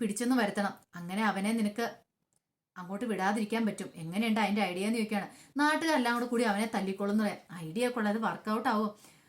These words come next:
"വർക്കാവൂന്ന് പറയാം, ധൈര്യമായിട്ട് ഇരിക്കാൻ പറയാണ് നീ."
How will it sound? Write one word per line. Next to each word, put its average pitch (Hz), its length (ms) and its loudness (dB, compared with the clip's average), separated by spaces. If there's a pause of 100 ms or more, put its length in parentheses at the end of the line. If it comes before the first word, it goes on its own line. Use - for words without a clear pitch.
(360)
"വർക്കാവൂന്ന് 277 580 4
പറയാം, 214 240 4
ധൈര്യമായിട്ട് 220 480 0
ഇരിക്കാൻ 226 300 0
പറയാണ് 214 320 2
നീ." 175 120 -8